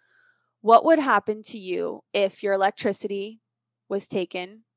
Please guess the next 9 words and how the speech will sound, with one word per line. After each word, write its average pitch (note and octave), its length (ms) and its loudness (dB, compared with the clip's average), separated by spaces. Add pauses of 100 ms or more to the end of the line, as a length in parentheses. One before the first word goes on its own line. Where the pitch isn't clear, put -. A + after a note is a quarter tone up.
(140)
your G3+ 160 -2
water F#3+ 340 4
was G3+ 200 -6
turned F#3+ 240 -6
off, F3 340 -2 (380)
the G#3+ 60 2
Wi-Fi G3+ 520 4
was G#3 300 -6
out, F3 320 -2